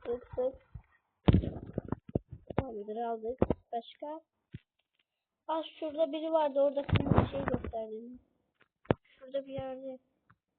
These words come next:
Evet burada burada. Allah. Kim o sıkıyor? Bak sen niye bana sıkıyorsun? Hayırdır oğlum sana? Hayırdır lan?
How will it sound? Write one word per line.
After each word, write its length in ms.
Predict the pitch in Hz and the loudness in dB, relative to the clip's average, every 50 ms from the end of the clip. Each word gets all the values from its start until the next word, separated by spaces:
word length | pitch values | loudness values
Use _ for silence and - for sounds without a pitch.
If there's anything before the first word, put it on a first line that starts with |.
| _ - - - _ _ _ _ _ _ _ _ _ _ _ _ _ - 50 - - _ - - - - _ - - - - - - _ - - - - - - - - - | _ -20 -20 -20 _ _ _ _ _ _ _ _ _ _ _ _ _ -10 -10 -10 -6 _ -2 -2 -2 -4 _ -20 -20 -20 -20 -20 -20 _ 2 4 4 4 4 2 0 0 0
Evet 200 | 247 254 247 240 - | 0 0 0 -2 -4
burada 300 | 262 254 247 240 214 254 | -4 -4 -2 -2 -2 -2
burada. 280 | 254 254 247 - 233 226 - - - - - - - - - _ _ _ - _ _ _ - 440 - - - _ - - _ - - _ - - - - - | -2 -4 -6 -6 -6 -6 -8 -10 -12 -12 -10 -10 -14 -14 -14 _ _ _ -20 _ _ _ -20 -20 -20 -20 -18 _ -20 -18 _ -16 -12 _ -10 -10 -10 -8 -6
Allah. 440 | 254 254 254 254 262 247 240 - - - - - _ _ _ - - - - - _ - - - - - - - _ _ - - - - - - - - - - _ _ _ _ _ _ _ _ _ _ _ _ _ _ _ _ _ _ _ _ _ _ _ _ _ _ _ _ _ | -6 -6 -2 0 0 0 0 -2 -6 -12 -12 -14 _ _ _ -6 -6 -6 -6 -8 _ -8 -8 -8 -8 -10 -12 -14 _ _ -16 -16 -16 -18 -6 -2 -2 -2 -2 -4 _ _ _ _ _ _ _ _ _ _ _ _ _ _ _ _ _ _ _ _ _ _ _ _ _ _ _ _ _
Kim 220 | _ - 285 285 | _ -8 -2 0
o 120 | 294 277 277 | 0 0 0
sıkıyor? 500 | 277 - - - - - 269 269 311 330 - _ - - - - - - - - - - - | -2 -8 -12 -12 -12 -8 -6 -6 -6 -6 -8 _ -14 -6 -4 4 8 8 6 6 4 0 2
Bak 120 | - - - - - | 2 2 2 2 2
sen 260 | 392 381 339 294 269 | 2 2 2 0 -2
niye 160 | 262 277 311 | -2 0 0
bana 340 | 302 277 294 277 247 226 226 | 0 0 0 0 0 -2 -6
sıkıyorsun? 540 | - - - _ _ - - 233 226 240 - | -6 -12 -20 _ _ 4 4 4 4 0 4
Hayırdır 460 | - 349 453 523 494 427 339 330 320 | 6 6 6 6 6 6 6 6 6
oğlum 280 | 339 349 330 262 247 - | 6 4 4 2 0 -2
sana? 240 | - - - - - - - - - - - - - - - - - - - - - - - - - - - - | 0 0 0 2 4 2 2 2 2 0 0 0 -2 -12 -16 -16 -10 -4 -2 -2 -2 -4 -6 -18 -18 -16 -10 -6
Hayırdır 480 | 403 508 554 508 415 349 - - 220 | -4 -2 0 0 2 2 2 0 0
lan? 300 | 220 220 214 214 226 277 | -4 -6 -8 -8 -8 -10